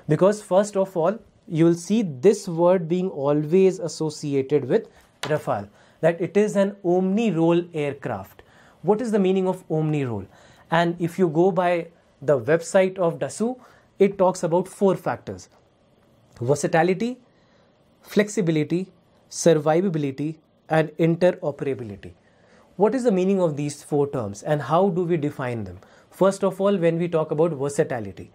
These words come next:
so we are talking about its versatility mainly because it is capable of carrying many kinds of functions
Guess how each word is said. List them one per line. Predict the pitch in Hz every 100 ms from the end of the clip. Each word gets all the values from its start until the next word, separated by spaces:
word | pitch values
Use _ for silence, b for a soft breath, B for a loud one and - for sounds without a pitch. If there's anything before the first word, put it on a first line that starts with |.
| B B B
so | - 165
we | 147 208
are |
talking | 226 196 - 208
about | 196 196
its | 202
versatility | 135 135 165 233 180 135 110 170 202 b b
mainly | 143 180 214 226
because | 151 156 214 202 -
it | 170 175
is | 220 -
capable | 190 185 185 175 196 202 -
of | 160 175 - _ _ -
carrying | 151 156 175 196 185 160
many | 135 139 165 196 208
kinds | 180 156 160
of | 170 165
functions | 135 131 - 151 -